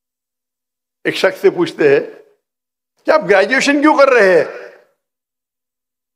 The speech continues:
तो बोलता है, "पता नहीं।" "आप graduation करने के बाद क्या करेंगे?" बोलता है, "पता नहीं, बस graduation करने का है।" यानी graduation का goal है,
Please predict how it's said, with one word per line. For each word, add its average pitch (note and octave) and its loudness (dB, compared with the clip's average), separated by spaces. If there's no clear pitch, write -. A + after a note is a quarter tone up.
तो B2 -18
बोलता B2 -2
है, B2+ 2
"पता C#3 -2
नहीं।" F#3 -6
"आप G#3 0
graduation A#3 0
करने B3 0
के C4+ 0
बाद C#4 0
क्या C#4+ 2
करेंगे?" B3 0
बोलता C3 -2
है, C#3+ 0
"पता E3 -2
नहीं, F#3 -4
बस G#3 -6
graduation F#3+ -4
करने E3 -4
का G2 -12
है।" - -14
यानी G#3 -2
graduation F#3+ 0
का A3 2
goal G3 4
है, D3+ -2